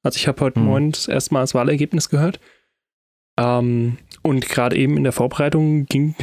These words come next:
Speaker 1: hab ich so ein bisschen Gefühl gehabt, oh, du liest gerade noch mal das Wahlergebnis von der Wahl zwo sechzehn in den U S A, so völlig ungläubig, wie konnte das denn passieren?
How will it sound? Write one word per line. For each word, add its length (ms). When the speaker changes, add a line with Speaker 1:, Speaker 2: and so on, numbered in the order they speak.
Speaker 1:
hab 100
ich 80
so 100
ein 80
bisschen 540
Gefühl 340
gehabt, 380
oh, 160
du 160
liest 280
gerade 280
noch 180
mal 140
das 180
Wahlergebnis 540
von 160
der 480
Wahl 300
zwo 220
sechzehn 380
in 140
den 60
U 100
S 120
A, 220
so 160
völlig 340
ungläubig, 540
wie 80
konnte 220
das 160
denn 160
passieren? 400